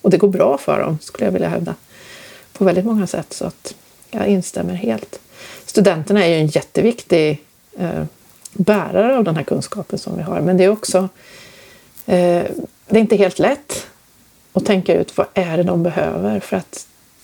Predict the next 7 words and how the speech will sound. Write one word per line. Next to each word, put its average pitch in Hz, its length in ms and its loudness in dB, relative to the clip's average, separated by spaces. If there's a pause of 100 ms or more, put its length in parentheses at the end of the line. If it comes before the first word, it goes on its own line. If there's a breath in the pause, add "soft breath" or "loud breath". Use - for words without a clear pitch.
(140)
den 185 440 0
dagsaktuella 202 800 0
kunskapen, 196 680 -2
den 190 180 2
är - 140 -2
ju 233 100 2
inte 185 340 -4